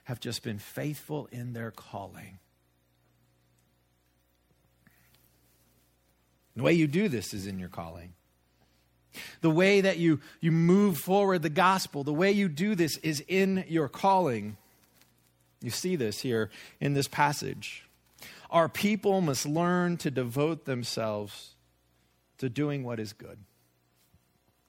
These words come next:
in order to provide for urgent needs and not live unproductive lives. You know, that passage makes me a little nervous about unproductive lives.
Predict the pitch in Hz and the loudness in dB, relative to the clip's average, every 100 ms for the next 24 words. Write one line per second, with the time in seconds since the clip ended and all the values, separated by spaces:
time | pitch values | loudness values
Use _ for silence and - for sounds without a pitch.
0 | _ _ _ _ _ _ _ _ _ _ | _ _ _ _ _ _ _ _ _ _
1 | 104 120 127 123 120 123 104 95 95 - | -4 -2 -2 -4 -6 -4 -4 -4 -6 -10
2 | - 113 120 117 98 90 90 - 98 104 | -8 -6 -4 -6 -6 -10 -10 -10 -8 -6
3 | 113 - 95 98 92 - _ _ _ _ | -6 -6 -8 -8 -10 -14 _ _ _ _
4 | _ 110 110 110 92 85 - 95 98 90 | _ -6 -6 -6 -8 -8 -10 -16 -16 -18
5 | - - - - - _ _ _ _ _ | -20 -20 -20 -20 -20 _ _ _ _ _
6 | _ _ _ _ _ _ _ _ - _ | _ _ _ _ _ _ _ _ -20 _
7 | _ _ _ _ _ - 135 131 120 - | _ _ _ _ _ 0 2 2 0 -4
8 | - 143 135 - 107 104 - - - 120 | -2 -2 0 -4 -8 -10 -18 -20 -8 -8
9 | - 110 101 110 117 101 87 _ _ 110 | -6 -6 -4 -4 -4 -4 -8 _ _ -8
10 | 113 101 95 98 98 98 - _ _ _ | -6 -6 -6 -6 -6 -6 -10 _ _ _
11 | _ _ - 117 107 95 95 - 92 104 | _ _ -6 -4 -4 -8 -8 -12 -12 -8
12 | 98 82 82 - - | -6 -8 -12 -14 -16